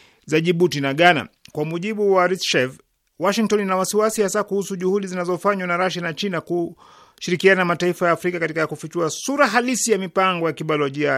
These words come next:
ya kijeshi ya Marekani. Hii si mara ya kwanza kutangazwa ripoti kuhusu shughuli za kivita na za kibiolojia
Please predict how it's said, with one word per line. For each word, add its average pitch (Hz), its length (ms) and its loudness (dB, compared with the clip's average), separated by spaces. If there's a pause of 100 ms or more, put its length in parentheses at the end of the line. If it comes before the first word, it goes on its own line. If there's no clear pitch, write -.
ya 143 100 -6
kijeshi 139 380 -6
ya 127 60 -4
Marekani. 151 440 -4
Hii 226 140 -4
si 302 180 -6
mara 269 220 0
ya 214 60 0
kwanza 196 300 -2
kutangazwa 170 560 -4
ripoti 165 380 -8
kuhusu 151 300 -8
shughuli 160 280 -6
za 156 100 -4
kivita 185 380 -2 (960)
na 110 120 -8
za 131 140 -4
kibiolojia 175 760 2